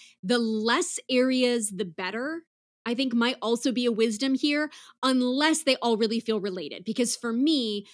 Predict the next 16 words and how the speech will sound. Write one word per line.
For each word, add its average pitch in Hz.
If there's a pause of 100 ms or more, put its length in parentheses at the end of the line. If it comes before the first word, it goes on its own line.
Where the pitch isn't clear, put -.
(200)
peace 349
about 254
our 214
home 233
and 208
our 190
community 262 (440)
is 254
really 269
Peace -
About 226
California. 185
Those 247
are 262
just 226
different 254